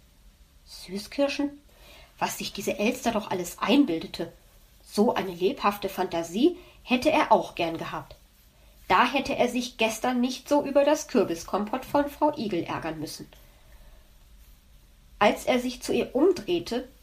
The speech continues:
musste er blinzeln. „Ja, Kreuzspinne und Kreuzotter,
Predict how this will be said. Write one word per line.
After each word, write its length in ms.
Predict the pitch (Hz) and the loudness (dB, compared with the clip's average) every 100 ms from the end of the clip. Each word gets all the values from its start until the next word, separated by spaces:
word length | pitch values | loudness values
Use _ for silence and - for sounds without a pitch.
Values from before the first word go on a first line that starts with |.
| - - | -16 -6
musste 320 | 214 - 269 | -4 -2 -2
er 80 | 247 | 0
blinzeln. 580 | 254 233 208 180 165 - - - - - _ - | 0 -2 -4 -10 -16 -20 -20 -20 -20 -20 _ -10
„Ja, 120 | - - | -10 -10
Kreuzspinne 760 | - 135 262 277 - - 247 - | -4 4 4 2 -4 0 2 2
und 180 | 208 | 0
Kreuzotter, 760 | - 254 269 - - - 175 | 2 4 4 0 -2 0 -4